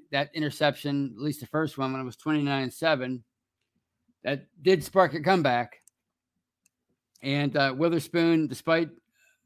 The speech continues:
being basically, uh, persona non grata his entire time here after Pittsburgh traded for him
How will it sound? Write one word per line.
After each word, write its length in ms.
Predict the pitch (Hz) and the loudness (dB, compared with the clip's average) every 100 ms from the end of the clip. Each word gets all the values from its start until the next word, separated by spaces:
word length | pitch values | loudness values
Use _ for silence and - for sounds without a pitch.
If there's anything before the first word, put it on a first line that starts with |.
| _ | _
being 580 | 156 160 151 143 147 135 - _ _ _ _ _ _ _ _ _ _ _ _ - | 2 4 4 4 0 -4 -12 _ _ _ _ _ _ _ _ _ _ _ _ -4
basically, 760 | 147 170 156 131 123 120 117 - _ _ _ _ _ - | 0 0 -2 -8 -6 -6 -6 -10 _ _ _ _ _ -12
uh, 300 | 117 107 98 78 - _ _ _ _ _ | -10 -10 -14 -20 -20 _ _ _ _ _
persona 400 | 131 - 165 156 | -8 0 2 4
non 200 | 151 151 | 2 2
grata 560 | 143 151 160 143 123 113 _ _ _ _ _ | 2 4 4 2 -2 -8 _ _ _ _ _
his 120 | - 127 | -6 -4
entire 380 | 139 147 151 139 | 2 4 4 2
time 420 | 151 147 143 127 | 0 0 0 -2
here 160 | 127 | -2
after 240 | 131 127 131 | -2 -4 -6
Pittsburgh 440 | 151 147 147 131 | -8 -6 -4 -4
traded 400 | - 147 139 131 | 0 2 2 0
for 140 | 120 123 | 0 0
him 320 | 127 123 | 0 -2